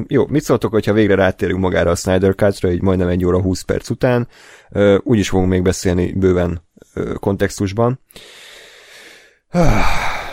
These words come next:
Nem tudom, hogy kezdjek neki. Ugye, am-, annyit megállapíthatunk, hogy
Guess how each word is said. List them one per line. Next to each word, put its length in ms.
Nem 160
tudom, 200
hogy 140
kezdjek 340
neki. 460
Ugye, 380
am-, 320
annyit 320
megállapíthatunk, 1000
hogy 360